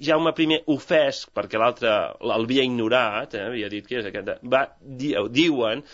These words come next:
que havia promès que li arrencaria la barba pèl a pèl, gairebé,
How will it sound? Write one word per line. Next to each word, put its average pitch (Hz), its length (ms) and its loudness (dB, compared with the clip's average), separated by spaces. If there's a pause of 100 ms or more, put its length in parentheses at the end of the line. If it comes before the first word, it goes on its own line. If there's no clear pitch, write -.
(140)
que 120 100 0
havia 139 240 2
promès 139 440 -2 (200)
que 147 120 4
li 139 100 2
arrencaria 131 580 2
la 120 120 4
barba 143 380 2
pèl 123 180 2
a 107 60 0
pèl, 110 260 0
gairebé, 95 460 -8